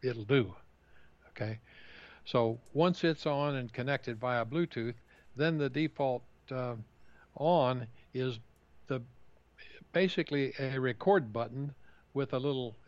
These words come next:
uh, chart at the top and, uh, s-, a timer so you can see how long you're recording. So the whole basic be-,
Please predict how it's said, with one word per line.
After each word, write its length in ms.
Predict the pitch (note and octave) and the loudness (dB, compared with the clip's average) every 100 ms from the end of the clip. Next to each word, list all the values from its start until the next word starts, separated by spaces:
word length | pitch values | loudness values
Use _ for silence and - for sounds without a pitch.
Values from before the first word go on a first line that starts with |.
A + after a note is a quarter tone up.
| - - | -20 -12
uh, 320 | B2 A#2+ A#2 A2+ - - - _ - - | -6 -2 -2 -4 -8 -20 -20 _ -20 -18
chart 380 | - D#3+ E3 B2 | -2 4 4 4
at 100 | G#2+ | 0
the 100 | A2 | -8
top 460 | - F#3 F#3 A2+ - - - - - | -2 2 4 2 -2 -20 -20 -20 -12
and, 280 | B2 A#2+ A#2 | -8 -8 -8
uh, 460 | A2+ A#2 B2 A#2 A2+ | -12 -10 -6 -6 -8
s-, 160 | C#3+ - | -12 -8
a 80 | C3 | -8
timer 520 | - E3 D#3 A#2 A#2+ - - - | 0 2 4 2 -2 -8 -20 -20
so 160 | - C3 | -2 0
you 160 | B2+ C3 | 2 0
can 120 | A2+ | -2
see 200 | - D3 | 2 2
how 180 | A#2+ C#3+ | 4 4
long 380 | C#3+ C#3 D3+ D3 | 4 4 4 2
you're 180 | B2 | -2
recording. 640 | A#2+ A#2 - C#3+ A2 F#2+ F#2 - | -2 -6 -2 -2 0 -6 -12 -8
So 120 | A#2 | -6
the 120 | A2+ | -4
whole 340 | A#2+ F3+ E3 C3+ _ - A2 A#2 | 0 0 0 -2 _ -20 -16 -2
basic 480 | D#3 E3 - A#2+ | 4 4 2 -8
be-, 60 | - | -6